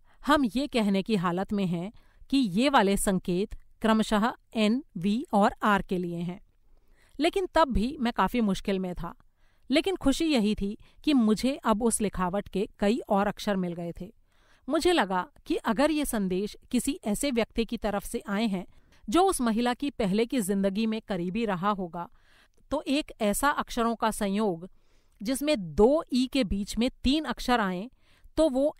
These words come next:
एलसी नाम के लिए हो सकता है। मैंने पाया कि ऐसा संयोग संदेश के अंत में था, जो तीन बार दोहराया गया था। इसका मतलब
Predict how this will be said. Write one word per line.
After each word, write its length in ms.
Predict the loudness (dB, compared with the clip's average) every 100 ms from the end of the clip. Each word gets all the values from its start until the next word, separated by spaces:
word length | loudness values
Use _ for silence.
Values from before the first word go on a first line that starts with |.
| 0
एलसी 400 | 2 2 0 0
नाम 240 | 2 0
के 140 | 0 -2
लिए 180 | 0
हो 200 | 0 0
सकता 340 | -2 -4 -8 -8
है। 200 | -8 -14 -20 _ _ _ -10 0
मैंने 260 | 0 2
पाया 380 | 2 0 0 -6 -10 -20 -20 _
कि 80 | -4
ऐसा 320 | 0 2 2
संयोग 580 | 2 2 2 0 -2 -6
संदेश 480 | -2 2 4 2 0
के 120 | -6
अंत 300 | -4 -4 -2
में 180 | -2 -4
था, 260 | -4 -6 -8 _ -10
जो 140 | -2 0
तीन 320 | 2 0 0
बार 240 | 0 0
दोहराया 480 | 2 0 0 -2 -2
गया 260 | -4 -8 -8
था। 200 | -8 -10 _ -20 _ -10 -2
इसका 280 | 2 4
मतलब 340 | 4 2 -2